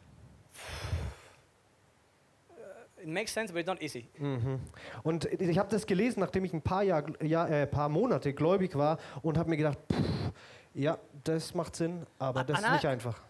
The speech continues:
Speaker 1: and I was going to bed thinking on those verses, man.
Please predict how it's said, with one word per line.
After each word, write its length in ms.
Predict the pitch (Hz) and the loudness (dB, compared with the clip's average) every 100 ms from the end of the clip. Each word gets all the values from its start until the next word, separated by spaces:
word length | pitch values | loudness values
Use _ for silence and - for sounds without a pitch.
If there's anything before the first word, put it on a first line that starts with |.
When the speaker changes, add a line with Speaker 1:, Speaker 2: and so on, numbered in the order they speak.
| - - | -6 0
Speaker 1:
and 140 | 208 | 4
I 40 | 285 | 6
was 200 | 311 202 | 4 6
going 280 | 277 285 269 | 6 6 2
to 100 | 196 | 0
bed 340 | 240 262 247 - - - | 4 4 2 -6 -20 -6
thinking 340 | 285 302 269 254 | 0 0 0 -4
on 140 | 240 | 0
those 220 | 247 254 190 | 4 4 4
verses, 380 | 226 220 160 | 0 0 -4
man. 200 | 151 143 | -8 -12